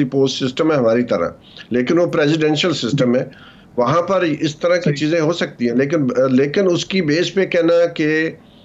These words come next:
Speaker 1: कोई उनकी मेथोडोलॉजी में कुछ problem हो सकता है, मेथोडोलॉजी की जो, अ, अ, अ, उसकी प्री टेस्टिंग में कुछ गड़बड़ हो सकती है। लेकिन हमेशा जो, अगर आप देखें, अगर आप सौ opinion polls को या exit poll को निकालें तो वो नाइंटी नाइन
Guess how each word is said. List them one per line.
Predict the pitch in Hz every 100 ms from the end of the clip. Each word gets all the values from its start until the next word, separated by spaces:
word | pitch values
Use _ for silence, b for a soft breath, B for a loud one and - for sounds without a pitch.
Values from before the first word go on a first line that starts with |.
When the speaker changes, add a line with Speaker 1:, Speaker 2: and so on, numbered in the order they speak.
| B B - -
Speaker 1:
कोई | 143 147 151 147
उनकी | 135 151 151 151 170
मेथोडोलॉजी | 156 143 151 127 135 170 185 190
में | 190 196
कुछ | 190
problem | - 165 156 165
हो | 156 151
सकता | 160 139 165
है, | 160
मेथोडोलॉजी | 151 139 143 135 135 151 147 160
की | 147 156 156
जो, | 139 131 123 120 107 B B B -
अ, |
अ, | 120 120 120 - 117 113 107 92 98 90 - 92 113
अ, | 101 98 - -
उसकी | 87 120 - 151
प्री | 131 139 156 196
टेस्टिंग | 202 180 - 175 170
में | 170
कुछ | 165 -
गड़बड़ | 143 147 151
हो | 151
सकती | 156 143 160
है। | 151 151 B B B B B
लेकिन | 139 147 202
हमेशा | 175 143 151 214 220 202
जो, | 160 165 170 160 - - - - - -
अगर | 127 131 156
आप | 156
देखें, | 143 127 127 170
अगर | 156 147 156
आप | 151 139 120
सौ | - 143 151 156
opinion | 147 151 165 156
polls | 151 143 139
को | 147 143
या | 143 135
exit | 127 156 147
poll | 147 139
को | 139
निकालें | 139 127 127 135 143
तो | 143
वो | 135
नाइंटी | 131 123 135 151
नाइन | 123 139